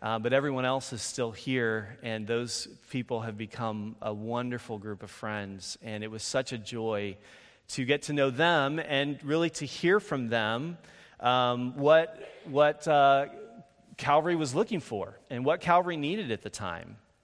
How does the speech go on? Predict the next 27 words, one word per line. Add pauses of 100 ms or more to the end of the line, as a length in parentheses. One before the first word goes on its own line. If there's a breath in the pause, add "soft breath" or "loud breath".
(580)
And,
uh,
they
explained, (420 loud breath)
um,
as
others
did,
that
the
church
had
struggled
for
a
few
years
and
it
was
in
need
of
revitalization,
and, (440 loud breath)
and,
uh,